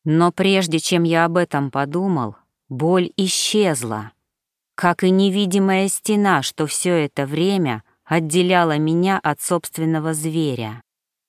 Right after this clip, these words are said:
Я даже не знал о её существовании. Мог контролировать его, управлять, но не чувствовал так глубоко его эмоций,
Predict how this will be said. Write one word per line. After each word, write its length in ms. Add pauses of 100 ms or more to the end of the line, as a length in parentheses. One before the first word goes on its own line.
(300)
Я 280
даже 360
не 180
знал 480
о 140
её 260
существовании. 1200 (560)
Мог 300
контролировать 960
его, 440 (340)
управлять, 920 (540)
но 260
не 200
чувствовал 640
так 260
глубоко 600
его 440
эмоций, 640